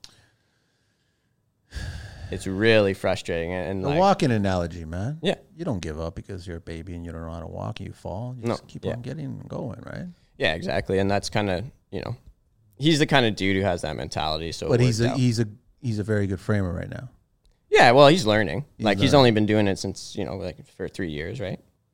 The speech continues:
Speaker 1: But, I don't know. I'd say I, I, I
Speaker 2: He's got potential.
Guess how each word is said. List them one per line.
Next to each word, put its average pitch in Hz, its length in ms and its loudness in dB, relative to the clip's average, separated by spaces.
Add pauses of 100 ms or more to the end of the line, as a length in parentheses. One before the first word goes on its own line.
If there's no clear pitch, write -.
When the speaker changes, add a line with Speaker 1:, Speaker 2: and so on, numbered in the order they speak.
(100)
Speaker 1:
But, - 320 -2 (560)
I 87 60 -8
don't 87 100 -4
know. 117 120 -4 (360)
I'd 90 120 -10
say 98 300 0
I, 127 340 4
I, 143 120 -4 (140)
I 135 240 4 (600)
Speaker 2:
He's 117 140 -16
got 104 160 -6
potential. 90 480 -10